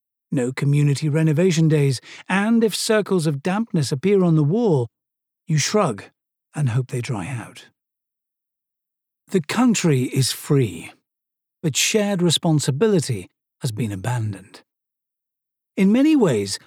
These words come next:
modern Kiev gives the impression of being a normal global city. But some things in Ukraine, often just small details, are different. Toilets are built with the light switch outside the door,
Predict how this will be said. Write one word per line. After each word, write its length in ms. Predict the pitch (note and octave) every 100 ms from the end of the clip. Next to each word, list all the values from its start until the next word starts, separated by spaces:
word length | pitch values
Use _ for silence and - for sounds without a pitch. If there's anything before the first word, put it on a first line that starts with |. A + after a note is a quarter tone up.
| -
modern 380 | F#3+ B3+ A#3+ A3+
Kiev 380 | - C#3 B2+ G#2+ - -
gives 240 | G#3 A3+
the 140 | A3+ A#3
impression 440 | F#3 D3+ C3 D#3
of 80 | C#3+
being 240 | D#3+ D#3+
a 60 | E3
normal 640 | E3 F#3+ A3 G#3 C3 G#2+
global 480 | B2 C3+ G2+ G2 G#2
city. 500 | - - F#3+ - - _ _ _ _ _
But 120 | F#3
some 360 | D3+ - B3 A#3+
things 340 | G3 G3 F3+
in 160 | D#3 E3+
Ukraine, 600 | E3 D3 D#3 D3 G#2 F2+ - -
often 220 | C3+ -
just 180 | D#3+ F3
small 320 | - B3 D4+
details, 540 | F#3 C3 A#2 G#2+ G2 A#2+ _ -
are 20 |
different. 600 | D#3+ G3 - A#2+ - - _ _ _ _ _ _ _ -
Toilets 480 | - B3 F3+ B2+ -
are 60 | C#3
built 300 | D#3 C3+ -
with 140 | D3
the 80 | D#3+
light 300 | D#3 E3 E3+
switch 340 | - D3 C#3 -
outside 800 | - D#3 - - - A3+ D3+ G#2+
the 80 | B2+
door, 380 | C3 F3 G#2